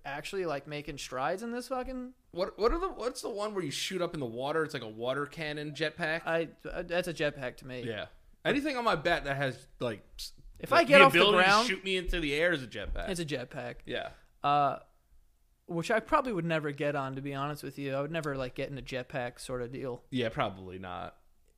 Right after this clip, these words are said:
Speaker 1: Because it's, I'm too afraid of, like, going up and then, like, tilting forward and then just fucking rocketing into a wall.
Speaker 2: Do you ever see those pictures of, like, Chicago and it's, like, that glass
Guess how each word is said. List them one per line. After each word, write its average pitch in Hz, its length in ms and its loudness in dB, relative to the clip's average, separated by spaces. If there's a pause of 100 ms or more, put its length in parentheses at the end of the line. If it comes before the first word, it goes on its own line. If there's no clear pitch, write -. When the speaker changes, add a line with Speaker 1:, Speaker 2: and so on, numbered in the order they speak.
Speaker 1:
Because 147 280 -8
it's, - 320 -12 (100)
I'm 143 120 -8
too 180 160 -2
afraid 160 300 -2
of, 151 100 -4
like, 127 220 -4
going 139 300 -4
up 147 400 -4 (520)
and 139 100 -8
then, 139 220 -8 (200)
like, 127 300 -6 (280)
tilting 139 440 -8
forward 147 340 -2
and 143 100 -6
then 131 80 -10
just 131 180 -12
fucking - 500 -14 (100)
rocketing 143 560 4
into 135 200 -6
a 127 60 -2
wall. 127 500 0
Speaker 2:
Do 135 80 -8
you 175 60 0
ever 233 100 -4
see 226 140 -4
those 214 160 0
pictures 156 440 -4
of, 139 80 -4
like, 123 160 -2
Chicago 127 720 -4
and 117 80 -8
it's, - 120 -12
like, 110 140 -10
that 110 240 -6
glass 110 640 -4